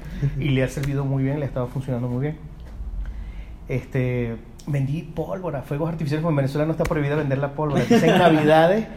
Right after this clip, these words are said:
Speaker 2: compraba pólvora y tenía mi permiso para traslado de explosivo.
Speaker 1: Ok.
Speaker 2: O sea, que tenía que sacarlo <clears throat> con los militares y
Speaker 1: Ajá.
Speaker 2: te dan un permiso para sacar hasta cierto, y que era lo que, hasta cierta cantidad, pues, de explosivos, ¿no?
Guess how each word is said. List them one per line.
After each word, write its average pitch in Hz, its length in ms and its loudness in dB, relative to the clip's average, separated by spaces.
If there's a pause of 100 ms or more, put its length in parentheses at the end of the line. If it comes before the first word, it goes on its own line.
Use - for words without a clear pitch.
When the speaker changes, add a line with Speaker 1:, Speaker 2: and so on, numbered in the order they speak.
(220)
Speaker 2:
compraba 151 560 4
pólvora 185 380 6
y 160 40 6
tenía 156 220 2
mi 190 120 2
permiso 165 500 2
para 202 180 4
traslado 143 440 2
de 190 60 2
explosivo. 170 760 -2
Speaker 1:
Ok. 151 600 -2
Speaker 2:
O - 20 -6
sea, 139 140 -2
que 143 80 2
tenía 139 280 2
que 180 100 0
sacarlo 165 580 2 (240)
<clears throat> 160 220 0
con 147 140 4
los 135 100 2
militares 139 560 2 (280)
y 139 40 0
Speaker 1:
Ajá. 131 80 -2
Speaker 2:
te 139 80 2
dan 139 120 4
un 156 120 0
permiso 156 320 0
para 165 140 0
sacar 131 260 -2
hasta 147 160 -2
cierto, 143 400 -4
y 156 160 -6
que 135 200 0
era 156 120 2
lo 165 100 0
que, 131 320 -2
hasta 120 180 -6
cierta 131 320 -6 (160)
cantidad, 135 460 0
pues, 139 140 -2
de 127 60 0
explosivos, 131 520 -4
¿no? 160 80 -4